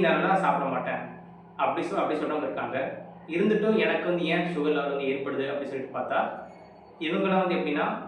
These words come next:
அதிக அளவு வந்து என்னன்னா கார்போஹைட்ரேட் ஃபுட், ஃபுட்ஸ் எடுத்திருப்பாங்க. இல்லைன்னா சர்க்கரைக்கு உண்டான ஃபுட்ஸ் வந்து என்னன்னா வந்து எடு-, எடுத்தாலும் அவங்களுக்கு அது அவேர்னஸ் தெரியாம இருந்திருக்கும். இந்த வீடியோவில் நீங்க தெரிஞ்சுக்கோங்க. பொதுவா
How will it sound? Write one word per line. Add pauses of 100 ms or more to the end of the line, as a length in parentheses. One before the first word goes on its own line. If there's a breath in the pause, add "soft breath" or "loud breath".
(580)
அதிக
அளவு
வந்து
என்னன்னா
கார்போஹைட்ரேட்
ஃபுட்,
ஃபுட்ஸ்
எடுத்திருப்பாங்க. (440 loud breath)
இல்லைன்னா (160)
சர்க்கரைக்கு
உண்டான
ஃபுட்ஸ்
வந்து
என்னன்னா (140)
வந்து (540)
எடு-,
எடுத்தாலும்
அவங்களுக்கு
அது
அவேர்னஸ்
தெரியாம
இருந்திருக்கும். (160)
இந்த (100)
வீடியோவில்
நீங்க
தெரிஞ்சுக்கோங்க. (920 loud breath)
பொதுவா